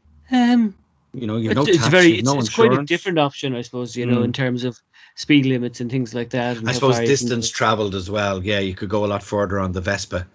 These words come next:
Speaker 2: than you could on your electric bike. But it is,
Speaker 1: Yeah.
Speaker 2: and that, that's a beautiful bike. Uh, well wear with that one, Pat, because she is. She looks lovely.
Speaker 1: Super. So we're over to campsites. Uh, you've got a rev-, uh, uh,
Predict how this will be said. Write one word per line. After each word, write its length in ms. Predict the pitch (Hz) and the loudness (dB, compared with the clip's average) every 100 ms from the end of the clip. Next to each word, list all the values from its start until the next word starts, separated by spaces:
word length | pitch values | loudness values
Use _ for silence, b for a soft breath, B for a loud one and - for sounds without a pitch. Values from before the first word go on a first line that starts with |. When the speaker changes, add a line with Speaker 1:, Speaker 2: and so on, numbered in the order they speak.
| b b b | b b b
Speaker 2:
than 120 | 92 | -6
you 80 | 87 | -4
could 220 | - 98 | 0 0
on 100 | 95 | 2
your 140 | 92 90 | 2 2
electric 360 | 90 92 - | 0 -4 -8
bike. 320 | - 64 - - _ - | -12 -14 -14 -20 _ -6
But 140 | 85 | -4
it 100 | 85 | 0
is, 180 | 90 90 | 0 0
Speaker 1:
Yeah. 80 | - | -4
Speaker 2:
and 80 | 101 | -2
that, 200 | 95 - | -4 -2
that's 220 | 107 - | -4 -4
a 40 | |
beautiful 340 | 82 104 95 98 | -2 -2 0 -4
bike. 380 | 87 101 95 - B B B - | -2 -2 -4 -10 B B B -6
Uh, 280 | 104 98 - | -2 -2 -2
well 280 | 98 107 98 | -2 0 0
wear 260 | 98 95 | 0 -2
with 120 | 92 | -2
that 200 | 90 104 | -2 -4
one, 220 | 98 90 - - | -2 -6 -8 -8
Pat, 280 | 98 95 - | -6 -4 -6
because 260 | 87 95 | -8 -6
she 180 | 90 95 | -2 0
is. 120 | 98 | 0
She 120 | 90 85 | 0 -4
looks 200 | 90 - | -6 -4
lovely. 280 | 87 90 90 _ b b b | -4 -4 -12 _ b b b
Speaker 1:
Super. 380 | b 185 175 143 | b -6 0 0
So 320 | 139 165 156 | 4 6 6
we're 200 | 151 151 | 6 6
over 180 | 160 156 | 6 2
to 80 | 135 | -2
campsites. 640 | - 156 147 143 139 - 147 | -2 0 0 0 -2 -2 0
Uh, 180 | 143 143 | 2 2
you've 220 | 139 135 | 0 2
got 160 | 147 139 | 4 6
a 60 | |
rev-, 200 | 147 143 - | 6 4 2
uh, 60 | |
uh, 140 | 156 | 2